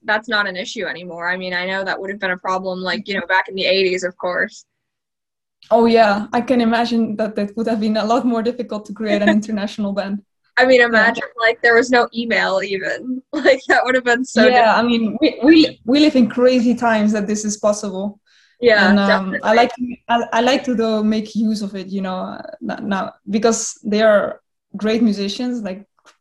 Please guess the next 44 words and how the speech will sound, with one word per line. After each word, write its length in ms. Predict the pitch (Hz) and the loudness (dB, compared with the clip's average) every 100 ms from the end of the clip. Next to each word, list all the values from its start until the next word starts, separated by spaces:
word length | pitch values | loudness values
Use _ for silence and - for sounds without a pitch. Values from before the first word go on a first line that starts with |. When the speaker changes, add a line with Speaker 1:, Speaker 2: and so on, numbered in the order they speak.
| - 202 | -12 -4
Speaker 2:
being 220 | 220 220 | 0 2
in 60 | 208 | 2
a 20 | |
band 220 | 196 214 | 2 0
with 140 | 208 | -2
Luana, 380 | 208 202 202 208 208 | -2 -2 0 -2 -2
Fernanda, 380 | 202 196 208 202 | -4 -2 -2 -2
and 120 | 202 | -4
Tainá, 340 | 185 190 196 | -6 -6 -6
they 100 | 196 | -2
are 140 | 208 196 | -2 -2
talented 500 | - 202 196 202 196 _ | -4 -4 -2 -4 -8 _
people, 400 | 214 214 214 208 | -6 -4 0 0
and 360 | - 190 190 196 _ _ _ _ - | 0 -2 -6 -8 _ _ _ _ -4
I 80 | 208 | -2
could 200 | 240 233 | 4 4
not 340 | 220 208 - - | 6 2 -2 -6
just, 300 | 208 202 - | -6 -4 -4
like, 320 | 202 196 - | -4 -4 -12
say 240 | - 220 | -4 0
no 180 | 208 208 | 2 2
to, 420 | 208 202 180 - - | -2 -8 -8 -14 -14
to 180 | - 185 | -8 -6
a 160 | 185 180 | -6 -10
chance, 440 | - 214 202 202 | -6 -2 0 0
like, 280 | 202 185 - | -2 -6 -8
to, 140 | - 202 | -12 -10
to, 320 | 202 185 - | -8 -10 -10
to 100 | - | -10
be 140 | 185 202 | -6 -6
part 280 | 202 202 202 | -2 0 2
of 100 | 202 | 0
this 140 | 196 | -2
band. 340 | 190 185 240 247 _ _ _ _ _ | -4 -2 -2 -4 _ _ _ _ _
So 220 | - - - | -6 4 4
Speaker 1:
Right. 280 | 196 185 - _ _ _ _ - - | 4 2 -4 _ _ _ _ -20 -4
Speaker 2:
even 260 | 277 240 226 | 0 2 2
if 240 | 208 202 | 0 -4
there 160 | 202 202 | -4 -2
is 160 | 208 214 | -2 -4
a 80 | |
huge 360 | 208 208 220 - | -4 -2 -4 -6
distance, 540 | 220 208 - 190 185 190 | -8 -8 -8 -8 -8 -6
like, 200 | 196 | -8